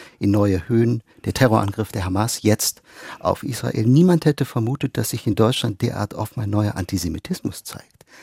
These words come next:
Äh, was denken Sie? Und da frage ich jetzt auch wieder die Enkelin der Großmutter Alice, als Sie solche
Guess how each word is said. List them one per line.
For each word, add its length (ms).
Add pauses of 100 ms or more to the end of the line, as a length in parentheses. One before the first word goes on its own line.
(160)
Äh, 120
was 160
denken 240
Sie? 140
Und 100
da 80
frage 280
ich 100
jetzt 180
auch 240
wieder 220
die 240
Enkelin 420
der 140
Großmutter 500
Alice, 520 (440)
als 280
Sie 300 (240)
solche 420